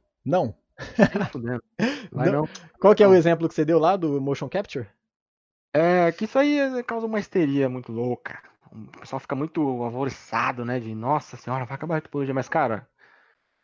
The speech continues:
Speaker 2: é, quando lançaram lá o motion capture,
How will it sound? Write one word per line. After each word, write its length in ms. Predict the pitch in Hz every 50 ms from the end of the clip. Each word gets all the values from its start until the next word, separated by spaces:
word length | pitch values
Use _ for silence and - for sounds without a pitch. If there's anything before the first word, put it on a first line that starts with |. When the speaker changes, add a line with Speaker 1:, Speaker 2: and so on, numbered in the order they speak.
| _ _ _ -
Speaker 2:
é, 280 | - 123 120 117 113 104
quando 220 | - 135 131 135 143
lançaram 520 | 151 147 143 - - 135 143 147 135 123
lá 240 | 120 127 131 120 113
o 80 | 107
motion 360 | 104 104 117 127 127 - 117 117
capture, 500 | - 120 117 113 - - - 107 107